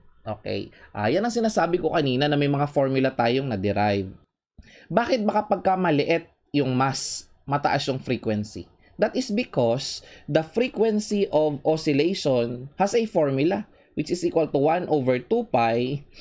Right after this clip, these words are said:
times the square root of K over M.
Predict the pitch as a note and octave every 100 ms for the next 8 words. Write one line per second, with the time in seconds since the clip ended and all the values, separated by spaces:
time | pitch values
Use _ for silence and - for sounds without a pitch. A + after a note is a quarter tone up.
0 | - - _ G3 A3+ G#3+ D#3 D3+ - G#3+
1 | A3+ A3 G#3+ _ D3+ D#3 D#3 C#3+ A#2 -
2 | _ _ _ _ - E3 C#3 C3 C3 C3
3 | - _ - A#2+ G#2+ G#2 - B2 A#2